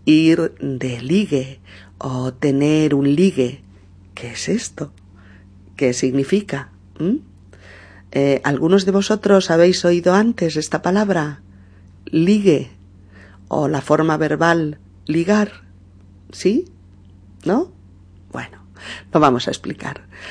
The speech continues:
Originalmente, ligar es mezclar sustancias para hacer algo homogéneo.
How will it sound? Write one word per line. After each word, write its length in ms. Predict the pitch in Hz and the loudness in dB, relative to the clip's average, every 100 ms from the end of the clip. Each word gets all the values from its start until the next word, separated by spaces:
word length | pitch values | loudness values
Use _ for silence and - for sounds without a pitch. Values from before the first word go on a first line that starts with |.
| - - | -8 4
Originalmente, 1040 | 170 175 202 247 285 190 175 175 240 320 - - - - | 4 6 4 6 6 4 0 0 -2 -2 -12 -20 -20 -10
ligar 640 | 156 156 185 190 208 233 - - | 0 2 6 6 4 2 -6 -4
es 540 | 147 156 175 190 - - - | -2 0 0 -2 -10 -20 -6
mezclar 880 | - 160 - - 175 185 202 226 254 - | 2 2 0 0 4 4 4 -2 -8 -12
sustancias 840 | - 156 - 160 165 - 185 185 - | -2 -2 2 0 0 0 2 2 0
para 220 | 151 147 | 0 0
hacer 360 | 135 160 160 147 | 0 2 4 4
algo 460 | 151 151 170 160 | 2 2 0 2
homogéneo. 720 | 143 131 - 131 123 120 - | 0 0 0 0 0 -4 -10